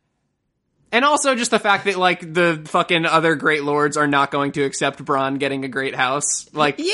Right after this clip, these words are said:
Speaker 1: they, they
Speaker 2: Bronn
Speaker 1: might accept him getting Harrenhal or, like, the twins or something like
Speaker 2: Exactly.
Speaker 1: that. But he's not gonna fucking, I mean, he is 'cause the show, they love it. But, like,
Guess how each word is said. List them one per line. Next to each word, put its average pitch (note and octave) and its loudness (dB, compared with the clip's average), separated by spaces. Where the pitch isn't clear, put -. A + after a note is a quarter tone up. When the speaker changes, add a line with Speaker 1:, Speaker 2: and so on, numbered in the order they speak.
Speaker 1:
they, A3+ -2
they D4 0
Speaker 2:
Bronn D4+ 0
Speaker 1:
might D#4 0
accept D4 0
him C4 -2
getting A3 2
Harrenhal D#3+ 0
or, D#3 2
like, D#3 0
the D#3 -2
twins D3 -4
or F3+ 2
something F#3+ 2
like G3+ 2
Speaker 2:
Exactly. E3 2
Speaker 1:
that. - -14
But E3 -2
he's G3+ 0
not F4+ 0
gonna F4 0
fucking, A#3 -2
I A#3+ 2
mean, C4+ 4
he A3 4
is F3 2
'cause D3+ 0
the D3 -2
show, D3 2
they C3 -2
love B2 -2
it. - -10
But, D#3 0
like, C#3+ -2